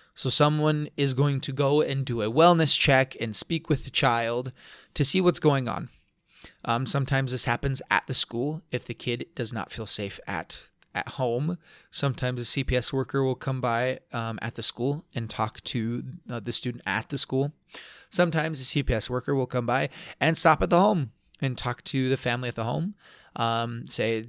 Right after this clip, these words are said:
let them know there was some concerns, so they would just like to check in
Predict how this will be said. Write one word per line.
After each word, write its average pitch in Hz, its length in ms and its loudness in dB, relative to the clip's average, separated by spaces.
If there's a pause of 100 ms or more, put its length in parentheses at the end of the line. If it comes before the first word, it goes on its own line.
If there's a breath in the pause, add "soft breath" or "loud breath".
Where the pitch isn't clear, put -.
(160)
let 131 340 -2
them 117 140 -6
know 139 220 -2
there 131 260 -2
was 113 360 -2
some 120 300 -2
concerns, 127 720 -2
so 120 120 -2
they 104 140 -4
would 107 240 -8
just - 300 -8
like 113 160 -8
to - 120 -16
check - 360 -2
in 165 180 -2